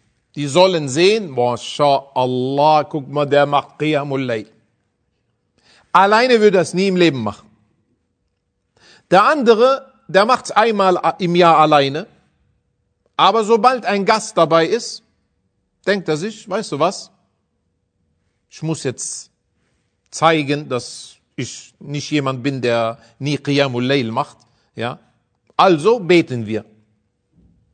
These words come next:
Der ist auch nicht gut, aber, äh, der, der erste, der ist ja noch schlimmer.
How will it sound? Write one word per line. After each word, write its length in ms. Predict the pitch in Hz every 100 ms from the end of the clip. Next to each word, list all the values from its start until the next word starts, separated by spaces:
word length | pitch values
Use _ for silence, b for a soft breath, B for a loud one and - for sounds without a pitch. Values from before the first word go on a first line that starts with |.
| _ _ _ _ _ _ _ _
Der 160 | 175 196
ist 240 | 190 - -
auch 240 | 240 277 175
nicht 240 | 165 -
gut, 240 | 135 202
aber, 600 | - 165 185 196 151 147 - - _ -
äh, 40 | - - - 98
der, 480 | 139 127 151 131
der 160 | 151 160
erste, 340 | 165 190 214
der 100 | 196
ist 80 | 196
ja 80 | 196
noch 140 | 196
schlimmer. 380 | - 147 120 113